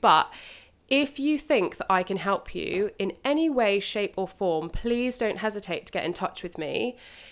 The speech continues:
You can find me on Instagram and TikTok, um, at coached underscore by underscore Clare.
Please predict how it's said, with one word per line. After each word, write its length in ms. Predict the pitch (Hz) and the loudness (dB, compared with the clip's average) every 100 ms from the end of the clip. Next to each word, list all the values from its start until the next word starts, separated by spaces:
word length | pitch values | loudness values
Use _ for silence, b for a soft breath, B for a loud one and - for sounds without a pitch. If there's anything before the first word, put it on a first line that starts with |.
| B | B
You 180 | 190 220 | -4 -2
can 200 | 240 254 | 0 -2
find 440 | - 254 240 269 | 2 6 8 6
me 240 | 277 269 254 | 4 2 2
on 160 | 208 196 | 2 4
Instagram 880 | 220 233 226 262 247 233 226 220 - | 4 2 0 -2 4 6 6 4 0
and 240 | 190 185 180 | 0 0 0
TikTok, 880 | - - - 175 175 - - - B B B B B - - - | -4 -6 -6 0 2 2 -2 -14 B B B B B -20 -20 2
um, 400 | 190 185 190 - - | 6 6 4 -2 8
at 360 | 226 - - - | 8 8 2 -10
coached 440 | - 208 208 - - | -2 0 0 -2 0
underscore 800 | 190 190 - 190 185 180 190 - _ _ _ _ _ - | 0 0 -2 0 2 2 0 -8 _ _ _ _ _ -2
by 460 | - 185 180 180 185 | 4 6 6 4 2
underscore 520 | 180 175 175 185 170 165 | 0 0 -2 0 0 0
Clare. 560 | - 185 165 175 226 | -4 2 4 4 2